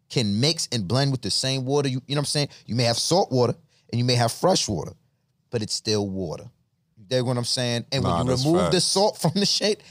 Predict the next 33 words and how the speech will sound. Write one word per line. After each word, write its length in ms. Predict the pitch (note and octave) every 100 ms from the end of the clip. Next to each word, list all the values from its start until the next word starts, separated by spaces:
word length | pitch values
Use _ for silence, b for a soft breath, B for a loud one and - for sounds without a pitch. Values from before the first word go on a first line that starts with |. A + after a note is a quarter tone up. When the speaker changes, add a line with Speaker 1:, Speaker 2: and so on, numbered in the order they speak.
| B -
Speaker 1:
this 140 | C3
shit'll 260 | - A#2 A2
blend. 320 | F#2 D2 C#2 _ _ _
And 100 | B2
if 140 | C3+
you 80 | - -
add 240 | D#3+ E3+
salt 240 | - E3+ -
to 100 | E3
the 120 | -
other 180 | E3 C3
side, 300 | - G#2+ F2+ _
it'll 240 | B2+ A#2 G2+
blend. 320 | D#2+ D2 - _ _
You 80 | A#2
get 120 | D#3
what 80 | D3
I'm 80 | C#3
saying? 380 | C#3 C#3 B2 - B B
It's 220 | C3+ C#3 -
one 380 | E2 A#2 A2+
spirit. 480 | A2+ - F3+ D#3 A#2+ _ _ _ _ _ _ _ _ _ _ _
Hear, 300 | _ C#3+ C3+ B2+
O 180 | A#2+
Israel, 400 | C3+ A2+ A2+ A2+
the 80 | G2+
Lord 260 | G2+ A2+ G#2+
our 160 | G#2
God, 300 | F#2+ G2+ F#2+
the 60 | F2+
Lord 260 | F#2 G2 F2+
is 160 | E2
one. 320 | D#2+ A#2 F#2